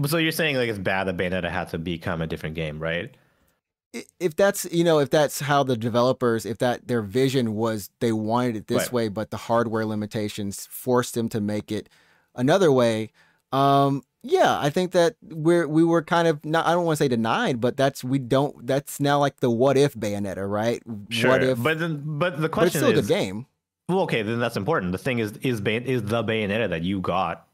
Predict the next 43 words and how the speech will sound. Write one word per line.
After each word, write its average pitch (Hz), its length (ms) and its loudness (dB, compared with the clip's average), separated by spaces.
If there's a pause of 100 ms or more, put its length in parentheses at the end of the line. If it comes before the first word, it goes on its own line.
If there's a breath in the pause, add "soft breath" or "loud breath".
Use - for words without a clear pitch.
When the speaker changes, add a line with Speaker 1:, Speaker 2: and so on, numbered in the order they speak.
(320)
Speaker 2:
The 143 80 2
Speaker 1:
is 127 120 2
it 95 120 -2
a 90 60 -2
Speaker 2:
g-, 87 140 -4
Speaker 1:
good - 40 -2
Speaker 2:
is 135 120 0
it 127 40 2
a - 20 2
Speaker 1:
game? 95 100 0
Speaker 2:
good 117 60 0
Speaker 1:
And 120 80 2
if 113 60 -2
the 127 60 2
Speaker 2:
game? 135 100 2
Speaker 1:
answer 185 280 -2
is, 87 140 -6 (300 loud breath)
if 175 100 -2
the 214 120 0
answer 233 180 -2
is 104 80 -6
yes, 92 480 -2
then, 85 440 -2
like, 82 460 -6
that's - 640 -6 (160)
good. 131 420 -4 (160)
Uh, 87 300 -2
you 135 60 4
Speaker 2:
Yeah, 190 60 2
Speaker 1:
know, 85 240 -2
Speaker 2:
yeah. 127 300 -4
Speaker 1:
performance 104 400 -4
issues 95 260 -4
aside, 92 480 -4
then 87 180 -4 (300 loud breath)
as 98 140 -4
long 117 240 0
as 107 140 -2
it's 101 100 -6
still 95 220 -4
a 87 80 -4
good 85 180 -6
game. 90 300 -4